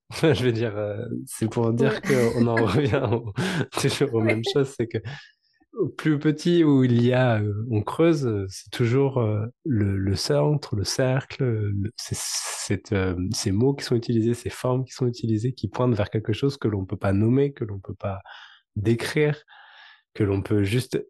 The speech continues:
Speaker 1: imaginer, euh, de manière abstraite.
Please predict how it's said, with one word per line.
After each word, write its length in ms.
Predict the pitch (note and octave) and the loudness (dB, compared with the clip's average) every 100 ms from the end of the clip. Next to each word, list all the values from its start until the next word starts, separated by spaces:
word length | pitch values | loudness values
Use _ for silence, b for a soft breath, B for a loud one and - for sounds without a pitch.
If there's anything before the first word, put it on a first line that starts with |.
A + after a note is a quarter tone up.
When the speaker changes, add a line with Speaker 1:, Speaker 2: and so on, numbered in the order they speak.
| _ - | _ 0
Speaker 1:
imaginer, 800 | B2+ A#2+ A#2 A#2 B2+ C#3+ D#3+ _ _ _ _ _ _ _ A2+ | 2 4 4 4 4 2 0 _ _ _ _ _ _ _ -6
euh, 360 | F#2+ F#2 G2 - B2 | -6 -6 -10 -10 -6
de 220 | B2 G#2+ | -2 0
manière 320 | G#2 G2 F#2+ F#2 | 2 2 0 0
abstraite. 600 | G2 - - E3+ - | -2 -6 -6 -6 -6